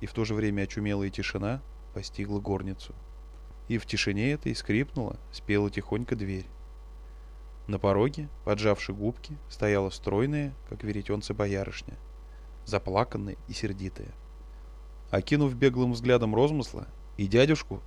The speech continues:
со столпосвятом, уставилась из-под лобья на грека. Тот не понял, вскинул брови, покатал туда-сюда черные маслины глаз,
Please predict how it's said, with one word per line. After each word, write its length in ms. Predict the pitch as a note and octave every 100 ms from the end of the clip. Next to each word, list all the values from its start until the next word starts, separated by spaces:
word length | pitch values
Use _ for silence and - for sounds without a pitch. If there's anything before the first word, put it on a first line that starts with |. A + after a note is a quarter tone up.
| -
со 140 | -
столпосвятом, 720 | - G#2 G#2 G2 G2 F#2 - - - - - - -
уставилась 580 | G#2 - A2 C3 C#3+ -
из-под 280 | G#2 - G2+
лобья 280 | G2+ G2 G#2
на 100 | G#2
грека. 380 | G2 G2 - - - - - - - -
Тот 200 | A2 -
не 80 | G2+
понял, 400 | G2+ A2+ D#3+ C#3+ - -
вскинул 380 | - G2+ F#2+
брови, 400 | F#2 G2 A#2 C#3+ C#3+ - - - -
покатал 400 | G#2 G#2 G#2 G#2+
туда-сюда 500 | G2+ G#2 G2 - G2
черные 320 | - G#2 G2+
маслины 440 | G2 G2 G#2 G2 F#2+
глаз, 360 | G2 A#2 -